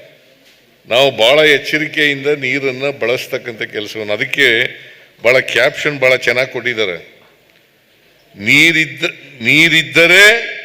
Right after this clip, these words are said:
ನಾಳೆ, ನೀರಿದ್ದರೆ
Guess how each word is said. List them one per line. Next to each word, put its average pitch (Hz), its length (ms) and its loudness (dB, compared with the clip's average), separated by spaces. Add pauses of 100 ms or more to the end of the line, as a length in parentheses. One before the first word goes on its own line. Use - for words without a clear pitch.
(380)
ನಾಳೆ, 101 760 -2 (2250)
ನೀರಿದ್ದರೆ 160 1120 2